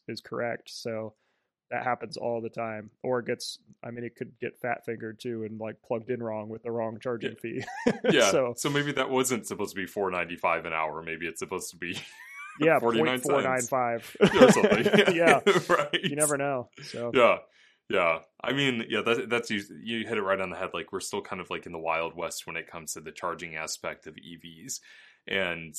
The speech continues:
Speaker 2: I, I think until there becomes some type of standard and, uh, like, regulation, like, I, I just think that we're gonna keep seeing this different price difference. But,
Speaker 1: Yeah.
Speaker 2: um, I mean, but at the same time, the majority of public charging stations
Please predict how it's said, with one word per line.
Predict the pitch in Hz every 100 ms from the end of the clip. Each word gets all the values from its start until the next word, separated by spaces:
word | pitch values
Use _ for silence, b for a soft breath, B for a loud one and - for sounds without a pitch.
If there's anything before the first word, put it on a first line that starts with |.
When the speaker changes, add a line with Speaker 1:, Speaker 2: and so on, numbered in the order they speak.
| - -
Speaker 2:
I, | 87 98
I | 92 104
think | 101 104 101
until | 98 92 95
there | 92 85 - _
becomes | - - 104 -
some | 110
type | 95 92
of | -
standard | - 143 143 135 131 127 117
and, | 95 87 85
uh, | 85 85 -
like, | 90 82 - b b b
regulation, | - 113 104 98 101 104 - 104 101 92 -
like, | 95 90 -
I, | 95 92
I | 82 95
just | 90 -
think | 95
that | 87 85
we're | 87
gonna | 90 82
keep | - 95 82 _ _
seeing | - 87 82
this | 78 76
different | - 80 80 73
price | 80 73
difference. | - 76 - 73 90 -
But, | - 104 87 - B B B B
Speaker 1:
Yeah. | 120 95 82
Speaker 2:
um, | 78 78 73 _ -
I |
mean, | 131 127
but | 123 127
at | 123 123
the | 123
same | - 131
time, | 113 117 104
the |
majority | 101 101 104 110 113 101
of | 92 95 -
public | - 98 95 85
charging | - 85 80 98
stations | 95 110 104 - 120 110